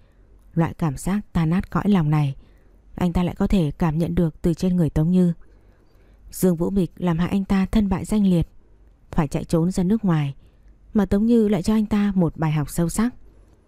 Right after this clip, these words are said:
Điều nên nói cũng đã nói rồi. Tôi hy vọng chuyện giữa chúng ta có thể hoàn toàn xử lý xong. Hy vọng anh sau này có thể sống tốt, nên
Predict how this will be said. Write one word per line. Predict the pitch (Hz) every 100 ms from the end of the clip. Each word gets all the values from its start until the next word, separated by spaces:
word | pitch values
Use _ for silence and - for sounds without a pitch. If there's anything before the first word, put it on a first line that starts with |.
| _ - -
Điều | 170 165
nên | 170 175
nói | 165 170 202
cũng | - 180
đã | 180
nói | 170 185
rồi. | 202 165 143 - - _ - - - _ -
Tôi | 185
hy | 170
vọng | 165 170 165
chuyện | - 180 170
giữa | - 180
chúng | 175 175
ta | 180
có | 170 190
thể | 190 151 - - _ -
hoàn | - 185
toàn | 175 180 170
xử | - 170
lý | 151 180
xong. | - 190 185 - - - - _ -
Hy | 190
vọng | 185 -
anh | 180
sau | - 185
này | 175 143
có | 180
thể | 180 147
sống | - 160
tốt, | - 226 - - - _ _ -
nên | 170 160 156